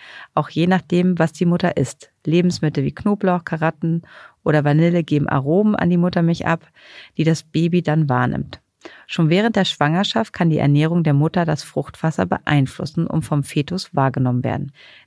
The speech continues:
Dieser Effekt ist faszinierend und hat unter anderem zu der Annahme geführt, dass Säuglinge durch die Muttermilch eine Art frühes, in Anführungsstrichen, Geschmackstraining erhalten und dadurch schon früh auf die Vielfalt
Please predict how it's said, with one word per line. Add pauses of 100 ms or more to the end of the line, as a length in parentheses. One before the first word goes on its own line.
Dieser
Effekt
ist
faszinierend
und
hat
unter
anderem
zu
der
Annahme
geführt, (300)
dass
Säuglinge
durch
die
Muttermilch
eine
Art
frühes, (320)
in
Anführungsstrichen,
Geschmackstraining
erhalten
und
dadurch
schon
früh
auf
die
Vielfalt